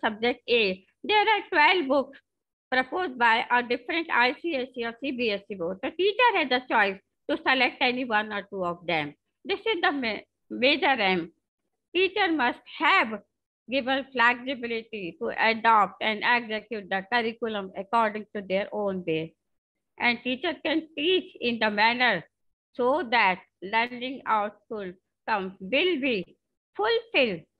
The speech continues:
the need of the society. So this is a great interaction between teacher, taught, and society. This is the major core value of N E P. Then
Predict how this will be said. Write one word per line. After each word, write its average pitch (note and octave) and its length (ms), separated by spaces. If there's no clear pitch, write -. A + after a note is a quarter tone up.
the G#3 180
need A#3 440
of G3 240
the G3+ 200
society. E3 800
So G#3 100
this A#3+ 240
is E4 160
a D4 100
great A3 440
interaction G#3 800
between G3 520
teacher, C4+ 520
taught, G#3 260
and G3 220
society. E3 640
This B3 220
is A3 180
the G#3 100
major G3+ 500
core F#3 220
value F3+ 380
of E3+ 220
N D#3+ 200
E D#3+ 220
P. D3+ 200
Then G4+ 200